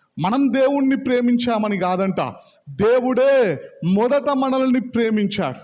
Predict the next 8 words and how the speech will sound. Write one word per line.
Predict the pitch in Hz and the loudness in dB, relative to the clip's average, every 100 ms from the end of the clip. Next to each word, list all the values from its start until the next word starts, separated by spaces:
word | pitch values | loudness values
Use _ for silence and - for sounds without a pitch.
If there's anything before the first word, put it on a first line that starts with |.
| - _ _ | -20 _ _
అంటే | 202 277 208 180 247 - _ | -4 -2 0 -2 -4 -10 _
మనం | 170 190 302 277 | -2 0 0 0
దేవుణ్ణి | 196 294 320 311 311 302 | 0 -2 -2 -2 -2 -2
ప్రేమించకపోయినా | 262 254 254 247 247 214 - 214 208 208 196 131 - _ _ _ 143 | -2 0 0 -2 -2 -4 -2 0 2 0 -2 -4 -12 _ _ _ -10
దేవుడే | 139 190 226 214 214 262 226 139 - - - 160 | -2 0 0 0 2 2 2 -2 -8 -16 -8 -4
మొదట | 190 254 254 | -2 -2 -2
మనల్ని | 240 226 220 208 | -2 0 0 -2
ప్రేమించాడు. | 208 196 202 185 185 127 | -2 -2 0 -2 -4 -6